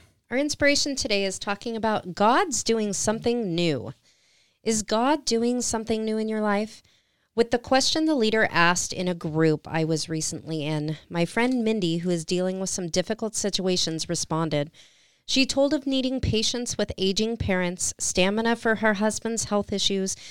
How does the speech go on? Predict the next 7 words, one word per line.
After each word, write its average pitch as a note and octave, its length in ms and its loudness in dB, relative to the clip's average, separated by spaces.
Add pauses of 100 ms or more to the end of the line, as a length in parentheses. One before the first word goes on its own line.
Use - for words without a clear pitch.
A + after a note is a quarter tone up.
(180)
and G3+ 140 4
understanding A3 1080 0
of G3 160 0
her F#3+ 160 -2
children A3+ 480 0
and F3+ 200 -2
grandchildren D#3+ 840 0